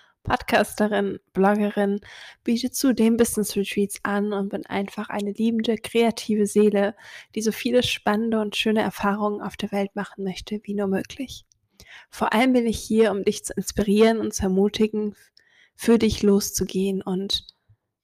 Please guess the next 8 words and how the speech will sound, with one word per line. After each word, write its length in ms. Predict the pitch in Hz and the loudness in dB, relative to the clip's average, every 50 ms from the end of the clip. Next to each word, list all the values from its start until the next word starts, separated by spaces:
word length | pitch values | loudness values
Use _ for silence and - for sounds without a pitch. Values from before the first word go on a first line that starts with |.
| _ _ _ | _ _ _
ja, 320 | - - 208 202 180 214 - - | 0 2 2 2 2 0 -4 -4
für 160 | - - 202 | 0 0 0
dich 240 | - 185 - - - | 0 0 -2 0 2
einzustehen, 920 | 196 202 208 214 - - 214 - - - - - 196 190 190 190 196 190 | 4 4 4 4 2 0 0 0 -2 -4 -2 0 0 0 2 2 0 0
deine 300 | - 208 196 202 202 208 | 0 0 0 2 2 2
Sichtbarkeit 680 | - - 208 - - - 196 190 - - - 190 - - | 2 2 2 2 0 -2 -2 -2 -2 0 -2 -2 -2 -2
zu 140 | - - - | -4 -6 -6
treten, 640 | - - - 208 - 185 - _ - - 226 311 | -6 -6 -4 -2 -2 -2 -4 _ -10 -10 -10 -10